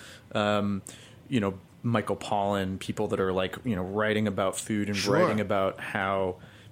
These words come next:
Speaker 1: you know, things like cheese, like, are actually, it's more like medicine than something that's gonna put you in the grave.
Speaker 2: Totally.
Speaker 1: Um,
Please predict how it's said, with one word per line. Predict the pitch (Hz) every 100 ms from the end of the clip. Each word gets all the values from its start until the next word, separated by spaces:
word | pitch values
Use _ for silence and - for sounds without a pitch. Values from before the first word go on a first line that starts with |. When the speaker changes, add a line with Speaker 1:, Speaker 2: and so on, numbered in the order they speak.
| -
Speaker 1:
you | 135
know, | 101
things | - 131 117 110
like | 101 -
cheese, | - 123 104
like, | 104 98 -
are | 98
actually, | 98 98 - 107 104 98 - -
it's | - -
more | 92 92 104
like | 117 120
medicine | 127 143 - 110 101 92 95
than | 92
something | - 95 104 98
that's | 92
gonna | - 98
put | - -
you | 104
in | 98
the |
grave. | 98 113 113 104 98 -
Speaker 2:
Totally. | 170 185 196 110 80
Speaker 1:
Um, | 104 101 98 98